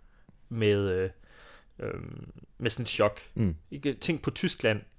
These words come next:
Speaker 1: Øh, Hitler var ikke kommet til magten, hvis der ikke havde været for den store depression, vel? Så det betyder ikke, at Hitler ikke havde indflydelse, men, men jorden var også sådan gødet til det.
Speaker 2: Mm.
Speaker 1: Og så er spørgsmålet, øhm,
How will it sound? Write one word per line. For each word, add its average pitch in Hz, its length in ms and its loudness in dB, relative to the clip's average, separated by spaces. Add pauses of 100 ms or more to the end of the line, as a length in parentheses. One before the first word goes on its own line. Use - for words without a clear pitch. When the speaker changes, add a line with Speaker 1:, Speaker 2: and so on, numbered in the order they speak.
(360)
Speaker 1:
Øh, 110 320 -4
Hitler 196 200 2
var 127 80 4
ikke 139 120 6
kommet 127 220 0
til 123 120 -4
magten, 117 460 0 (320)
hvis 110 100 -6
der 123 80 0
ikke 113 100 2
havde 117 80 -2
været 107 100 -2
for - 80 -16
den 123 80 -6
store 117 260 0
depression, - 460 -10
vel? 95 140 -8 (540)
Så 107 260 2 (240)
det 123 80 -2
betyder 151 220 8
ikke, 151 140 8
at 117 100 4
Hitler 123 480 2
ikke 147 140 4
havde 135 140 4
indflydelse, 143 320 4
men, 131 280 2
men 135 180 4
jorden 143 280 10
var 123 60 8
også 131 180 8
sådan 127 380 -2
gødet 147 320 8
til 117 200 -4
det. 107 120 -8 (260)
Speaker 2:
Mm. 87 220 0 (440)
Speaker 1:
Og 135 80 4
så 180 100 6
er 165 60 10
spørgsmålet, 131 760 6 (400)
øhm, 110 380 2